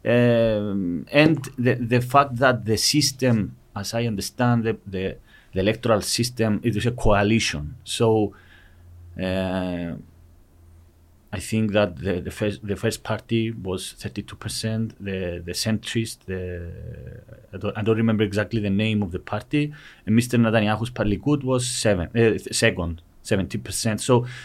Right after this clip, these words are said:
and they, they made a coalition with the far right that they reject. They want, they don't want peace.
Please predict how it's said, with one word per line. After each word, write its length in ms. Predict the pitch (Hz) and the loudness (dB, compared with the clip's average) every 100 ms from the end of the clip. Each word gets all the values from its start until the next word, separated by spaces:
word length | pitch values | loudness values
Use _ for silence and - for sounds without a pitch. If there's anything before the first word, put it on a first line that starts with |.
| - | 0
and 160 | 123 123 | 4 8
they, 200 | 123 110 | 6 8
they 140 | 127 | 8
made 180 | 143 147 | 8 4
a 40 | |
coalition 460 | 147 139 123 127 139 | 4 4 4 4 2
with 120 | 123 | 2
the 40 | |
far 220 | 120 127 113 | 2 2 2
right 360 | 110 85 - - _ _ _ _ _ _ - | 2 0 -6 -20 _ _ _ _ _ _ -6
that 240 | 107 107 | 0 2
they 140 | 110 110 | 4 2
reject. 580 | 107 131 123 123 - - _ | 4 6 6 4 -8 -16 _
They 120 | 95 101 | -2 0
want, 300 | 107 113 101 | 0 0 2
they 100 | 110 | 6
don't 240 | 131 135 | 8 8
want 360 | 135 123 123 - | 6 6 4 0
peace. 460 | - 101 - - | 0 0 -2 -8